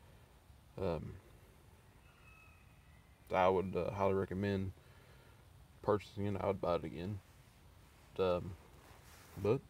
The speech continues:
all in all, that's pretty much it, guys.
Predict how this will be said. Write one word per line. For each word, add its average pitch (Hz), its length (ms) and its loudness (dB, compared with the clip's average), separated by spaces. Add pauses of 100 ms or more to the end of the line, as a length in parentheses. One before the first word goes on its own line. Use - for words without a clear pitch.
(960)
all 113 260 6
in 117 40 4
all, 143 360 6 (1600)
that's 104 160 -10
pretty 101 240 -2
much 120 220 -2
it, 143 100 0
guys. 113 300 0